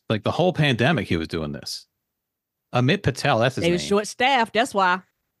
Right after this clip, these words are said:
Speaker 2: They, they got
Speaker 1: Right.
Speaker 2: the staff back up, and somebody was like, "Hey, somebody missing."
Speaker 1: The guy who looks over his shoulder was working from home. Uh, the Jaguars have asked
Speaker 2: <laughs>
Speaker 1: FanDuel to reimburse them for some or all of the approximately twenty million dollars in stolen proceeds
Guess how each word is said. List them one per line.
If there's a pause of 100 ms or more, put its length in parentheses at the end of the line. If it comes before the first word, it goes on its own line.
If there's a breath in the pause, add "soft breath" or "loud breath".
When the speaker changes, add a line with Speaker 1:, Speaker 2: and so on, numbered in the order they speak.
(120)
Speaker 2:
They,
they
got
Speaker 1:
Right.
Speaker 2:
the
staff
back
up,
and
somebody
was
like,
"Hey,
somebody
missing." (580 loud breath)
Speaker 1:
The
guy
who
looks
over
his
shoulder
was
working
from
home. (1400)
Uh,
the
Jaguars
have
asked
Speaker 2:
<laughs>
Speaker 1:
FanDuel
to
reimburse
them
for
some
or
all
of
the
approximately
twenty
million
dollars
in
stolen
proceeds